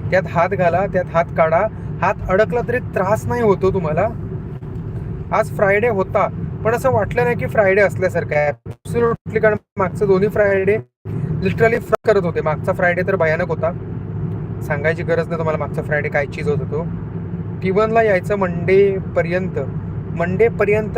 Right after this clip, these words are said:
तर लवकर या, मंडेला घाई करू नका. We are not, uh, what, selfish or bookish person, जे, uh, दिवस to दिवस, तास न तास कॅल्क्युलेट करतो.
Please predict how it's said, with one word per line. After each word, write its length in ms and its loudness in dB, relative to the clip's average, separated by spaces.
तर 160 2
लवकर 460 2
या, 200 2
मंडेला 260 2
घाई 200 2
करू 200 0
नका. 400 2
We 80 -2
are 540 0
not, 360 0
uh, 340 2
what, 220 2
selfish 460 0
or 160 0
bookish 320 -4
person, 340 -2
जे, 200 4
uh, 200 -2
दिवस 340 4
to 120 0
दिवस, 380 2
तास 400 0
न 120 0
तास 220 2
कॅल्क्युलेट 420 0
करतो. 400 0